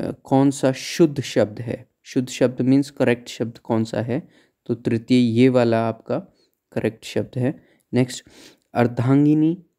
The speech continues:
का पर्यायवाची क्या है? अर्धांगिनी का पर्यायवाची है भार्या, ठीक है। तो इसमें आपको थोड़ा सा हिंदी का भी, अ,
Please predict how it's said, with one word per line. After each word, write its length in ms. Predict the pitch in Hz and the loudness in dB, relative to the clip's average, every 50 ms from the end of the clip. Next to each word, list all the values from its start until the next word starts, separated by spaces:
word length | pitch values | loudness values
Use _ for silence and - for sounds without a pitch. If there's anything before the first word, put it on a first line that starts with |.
| _ _ _ _ | _ _ _ _
का 100 | - 127 | -4 -4
पर्यायवाची 920 | 120 - - 131 123 123 120 120 123 123 120 117 117 113 117 - - 113 | -2 -2 0 2 4 4 4 4 4 4 4 2 0 0 0 -2 -4 -4
क्या 240 | 113 - - 101 101 | -4 -4 -4 -4 -4
है? 120 | 101 101 | -4 -6
अर्धांगिनी 640 | - - 110 110 107 113 110 120 120 120 120 131 131 | -8 -6 -8 -6 -2 -2 -2 0 0 0 2 2 2
का 140 | 131 - 127 | 2 0 -2
पर्यायवाची 720 | 120 - - 120 113 107 104 104 107 107 104 - - 117 113 | -2 -2 0 0 2 2 2 0 0 -2 -4 -4 -4 -4 -2
है 320 | 123 135 165 190 - _ _ _ _ _ _ - | 0 0 -2 -2 -6 _ _ _ _ _ _ -16
भार्या, 420 | 123 120 120 110 104 104 101 101 101 - - - - _ _ _ _ _ | -10 -4 -2 0 2 2 0 0 -2 -6 -14 -20 -20 _ _ _ _ _
ठीक 180 | - 139 135 - | -6 -4 -2 0
है। 80 | 143 127 | -2 0
तो 300 | - - 143 135 - - | 0 0 0 0 0 -2
इसमें 300 | 127 120 - - 131 127 | -6 -6 -2 -2 0 0
आपको 300 | 123 117 120 - 131 131 | 0 0 -2 -4 -6 -6
थोड़ा 400 | 131 - - 131 131 135 135 135 | -6 -4 -2 0 2 4 2 2
सा 180 | 135 - 131 131 | 2 0 0 0
हिंदी 420 | 131 127 131 117 117 113 120 120 | 0 0 0 0 0 0 0 -2
का 200 | 120 - 123 117 | -2 -2 -4 -2
भी, 180 | 120 120 120 120 | -2 -2 -4 -4
अ, 360 | - - - 160 160 190 | -6 -10 -18 -18 -18 -18